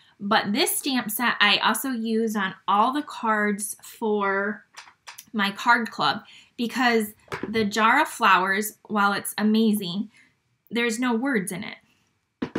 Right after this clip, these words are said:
And I know probably all of you have stamps with words, so you can use any words you have. This one I just love so much. This is the one that actually coordinates with this cool punch. You can get this together in a bundle,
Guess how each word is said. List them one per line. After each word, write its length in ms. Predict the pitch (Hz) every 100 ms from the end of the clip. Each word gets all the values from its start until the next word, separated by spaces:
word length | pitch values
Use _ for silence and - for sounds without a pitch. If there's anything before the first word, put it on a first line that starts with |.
| -
And 140 | 285
I 80 | 285
know 400 | 285 277 262 254
probably 320 | 175 262 277 262
all 220 | 220 254
of 60 | 240
you 140 | 247
have 260 | 233 202 202
stamps 400 | - 185 - -
with 180 | 202
words, 360 | 208 202 123 -
so 60 | 233
you 140 | 277
can 160 | 320 339
use 220 | 302 220
any 220 | 233 254
words 300 | 262 226 208
you 100 | 220
have. 280 | 214 214 143 - - - _
This 400 | 202 202 427 -
one 360 | 240 220 208 202 -
I 500 | 214 208 202 214 -
just 440 | 208 208 190 - -
love 500 | 214 220 165 165 208
so 260 | - 226
much. 380 | 240 214 - - - - _
This 240 | 269 349 453
is 120 | 415
the 120 | 302
one 160 | 277 247
that 140 | -
actually 320 | - - 240
coordinates 680 | 208 - 339 262 220 202 - -
with 440 | 226 220 - 202 202
this 520 | 226 220 - - - _ - - _ - - _ _ -
cool 320 | - 247 240
punch. 320 | - 220 226
You 80 | 254
can 180 | 294 277
get 200 | 262 208
this 200 | 240 -
together 400 | 269 220 208 240
in 80 |
a 120 | 269 233
bundle, 560 | 208 202 196 247 -